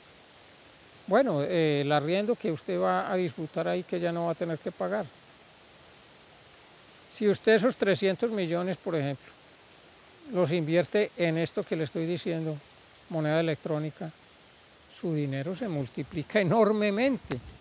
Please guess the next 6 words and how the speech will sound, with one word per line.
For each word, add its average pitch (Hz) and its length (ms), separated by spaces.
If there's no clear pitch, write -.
enormemente. 214 920
Y 180 160
usted 208 320
va 214 80
a 214 60
tener 208 440